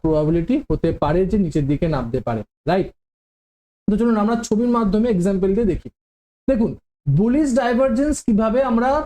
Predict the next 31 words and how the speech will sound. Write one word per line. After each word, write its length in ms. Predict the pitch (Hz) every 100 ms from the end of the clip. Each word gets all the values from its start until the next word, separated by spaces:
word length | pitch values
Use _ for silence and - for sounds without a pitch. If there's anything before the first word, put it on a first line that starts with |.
| -
চার্টে 260 | 214 185 220 196
দেখব, 200 | 180 143 131 - _ _ _ _ -
ঠিক 100 | 233
আছে? 120 | 226 -
চার্টে 180 | 196 247 220
দেখতে 180 | 226 240
কিরকম 300 | 208 202 208 180
লাগবে? 220 | 131 117 - _ _ _ -
ধরুন 180 | 208 294 233
প্রাইস 320 | 233 214 262 247 240
এইভাবে 260 | 233 247 262 214
নামছে, 360 | 202 170 175 113 - _ _ _ _ _
প্রাইস 280 | 196 208 240 233
এইভাবে 260 | 214 226 233 214
নামছে, 280 | 196 170 262 233
নামার 220 | 196 208 202
পরবর্তী 400 | 220 226 220 233 233
ক্ষেত্রে 320 | 233 233 277 349 - _ _ -
একটা 340 | 185 - 240 262 311 - _ - 185
লো 100 | 214 233 240
তৈরি 200 | 240 240
করলো, 240 | 254 262 339 381 _ _ _ _ _ _ _ _ _ _ _ 170
লোয়ার 340 | 185 208 226 240
লো 80 | 254 254
করেছে, 300 | 254 240 330 370 196 180
লোয়ার 220 | 202 214 233
লো 80 | 240
ফর্মেশন 400 | 233 226 233 240 240
করছে, 220 | 247 233 285 240
লোয়ার 220 | 196 208
হাই 100 | 214